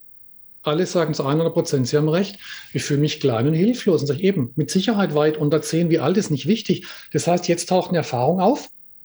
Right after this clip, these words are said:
dass Ihr Vater, Ihre Mutter mal, mal, egal wie lieb die es gemeint haben, irgendwann mal nicht da waren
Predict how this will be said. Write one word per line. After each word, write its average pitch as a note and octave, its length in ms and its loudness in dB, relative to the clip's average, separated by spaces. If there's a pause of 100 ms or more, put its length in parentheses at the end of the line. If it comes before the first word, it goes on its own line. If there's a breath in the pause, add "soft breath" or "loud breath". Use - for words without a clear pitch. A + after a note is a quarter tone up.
(320 loud breath)
dass F3+ 180 0
Ihr E3+ 100 -2
Vater, F#3+ 340 0
Ihre F#3+ 240 2
Mutter F3+ 280 2
mal, G#3 360 0
mal, F#3+ 280 2
egal D#3+ 340 0
wie E3+ 60 0
lieb E3+ 240 -2
die E3+ 80 0
es - 100 -2
gemeint D3 400 2
haben, F#3+ 240 0
irgendwann G#3 580 2
mal F#3+ 180 2
nicht C#3+ 260 -4
da B2+ 240 -2
waren F#3 420 2